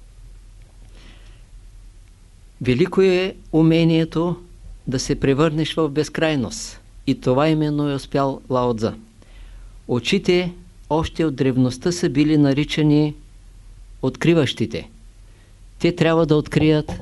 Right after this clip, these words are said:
незнайното. Очи, които не са успели да го открият, са станали външни очи, земни очи. Бог отдавна е тук,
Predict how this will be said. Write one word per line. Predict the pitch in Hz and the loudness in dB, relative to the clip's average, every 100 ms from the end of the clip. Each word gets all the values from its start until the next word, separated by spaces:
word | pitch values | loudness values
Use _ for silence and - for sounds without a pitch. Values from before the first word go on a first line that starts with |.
| - 131 | -8 -4
незнайното. | 131 123 139 143 123 110 92 - - - - - - - - - - - - - - - - | -2 0 -2 0 -2 -4 -6 -8 -14 -14 -16 -16 -18 -18 -20 -18 -18 -18 -18 -18 -18 -8 -4
Очи, | 117 - 202 | -2 -2 -2
които | 175 175 175 | 2 2 2
не | 170 147 | 0 0
са | 185 | 0
успели | 170 - 170 160 | -2 0 0 0
да | 143 | -2
го | 131 143 | 0 -2
открият, | 139 - 160 165 170 - - - - | -2 -2 0 0 -2 -10 -20 -20 -8
са | - 131 | -4 -4
станали | - 156 156 143 147 151 - - | 0 2 2 2 0 -4 -6 -2
външни | 143 147 - 139 | 0 0 -2 -2
очи, | 135 - - - - - - - - - - - - - | -2 -2 -4 -6 -16 -20 -20 -20 -20 -20 -20 -20 -20 -10
земни | 117 107 131 127 123 | -6 0 0 2 0
очи. | 117 - 92 - - - - - - - - - - - | -2 -6 -8 -12 -20 -20 -20 -20 -20 -20 -20 -20 -20 -6
Бог | 127 170 175 | 0 0 2
отдавна | 180 165 180 170 175 | 0 0 2 2 2
е | 170 | 0
тук, | 175 175 - - | -4 -6 -8 -18